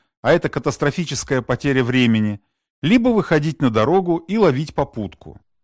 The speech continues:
Только при последнем варианте оставалась надежда успеть добраться до своего рабочего места в положенное время.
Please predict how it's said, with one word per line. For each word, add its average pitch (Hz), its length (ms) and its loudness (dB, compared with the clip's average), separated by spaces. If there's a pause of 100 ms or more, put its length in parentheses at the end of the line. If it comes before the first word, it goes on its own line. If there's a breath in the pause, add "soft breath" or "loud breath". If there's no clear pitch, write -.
(520)
Только 208 280 2
при 202 140 0
последнем 147 640 0
варианте 156 440 2
оставалась 135 560 0
надежда 147 480 0
успеть 147 560 -4
добраться 131 480 2
до 120 120 -2
своего 123 380 -2
рабочего 113 520 0
места 147 560 -2
в - 100 -20
положенное 104 640 0
время. 87 460 -8